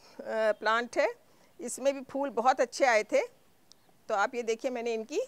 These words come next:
cutting कर दी है। जैसे हम हमेशा कहते हैं, dead heading कर दीजिए। Stems काफ़ी लंबी भी हो गई थी,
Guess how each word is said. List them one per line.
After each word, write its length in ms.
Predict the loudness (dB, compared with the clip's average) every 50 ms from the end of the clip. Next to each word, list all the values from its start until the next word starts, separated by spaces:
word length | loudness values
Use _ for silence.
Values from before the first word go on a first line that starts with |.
| -8 _ _ _ -20 -14 _ -4
cutting 280 | -4 -2 -2 -4 -4
कर 180 | 0 0 0 0
दी 120 | 0 -2
है। 80 | -4 -2
जैसे 200 | -2 -2 0 0
हम 140 | 0 0 0
हमेशा 300 | -2 -4 -4 -4 -6 -6
कहते 240 | -6 -6 -6 -4 -4
हैं, 100 | -2 -2
dead 180 | -2 -2 -2
heading 220 | -2 -4 -4 -4 -4
कर 160 | -2 -4 -4
दीजिए। 340 | -4 -8 -8 -6 -6 -6 -8 _ _ -20 -20 -20 _ -18
Stems 380 | -10 -2 0 0 0 0 0
काफ़ी 280 | 0 0 0 0 0 0
लंबी 320 | 0 0 0 0 -2 -6
भी 120 | -6 -2 2
हो 160 | 2 2 2
गई 200 | 2 0 -2 -2
थी, 220 | -2 -4 -6 -6